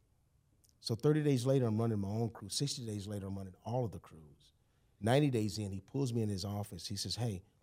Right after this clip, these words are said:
you're really good with the people and the guys. You know, I see some leadership. Won't you come to a couple of meetings with me?" And, man, I started closing customers and getting deals. And six months later, I decided to start my own company,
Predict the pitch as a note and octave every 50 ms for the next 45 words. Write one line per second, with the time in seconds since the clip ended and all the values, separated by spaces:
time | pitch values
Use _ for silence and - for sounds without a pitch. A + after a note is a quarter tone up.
0 | _ _ _ _ _ _ _ - C#3+ D#3 E3+ E3+ D3+ A#2 A#2+ C#3 C#3 B2 - -
1 | - - - C3 A2 A#2 A2 G2+ F#2 F2+ E2+ G#2+ A#2 B2+ A2+ F#2 F2+ F2+ F#2 -
2 | - - _ _ _ _ A2 G#2+ G#2 G#2 G#2+ G#2 - C3 A#2 - G#2 F#2+ G#2 C#3+
3 | D3 C#3+ - - - F#2+ F2 G2+ G2+ G2 - - - G#2 G2 F#2 F#2 F#2 F2 _
4 | _ _ _ _ - A2+ G2 G2+ F#2 F2+ G2+ B2+ C3+ B2+ G#2 F2+ - - - -
5 | - - - _ _ _ _ _ _ _ _ _ _ _ - - G2 F#2+ F#2+ F#2
6 | F2 E2 E2+ E2 _ - G2 A2+ B2 A#2 A2+ A#2+ B2 - - C3 G#2 F#2+ - -
7 | B2+ B2 A#2 G#2+ A#2 G#2 - - - C3+ C3 - C3 B2+ C3 C3 C3 G#2 F#2 E2+
8 | E2 F2 A#2+ C3 - G#2+ F#2+ A2+ A#2+ A#2+ B2 B2+ B2+ C3 C3 A#2+ G2 E2+ D2+ -
9 | _ _ _ _ _ _ _ _ - - - - B2+ - - A#2+ A#2 A2+ - G#2
10 | A2+ B2 D3 D3 B2 G2+ F#2+ F#2 F2+ - - A2+ G#2+ G2 G2 - - A2+ G#2+ F#2+
11 | G2 F#2+ F#2 F#2 F#2+ - - B2+ - - F2+ D#2+ E2+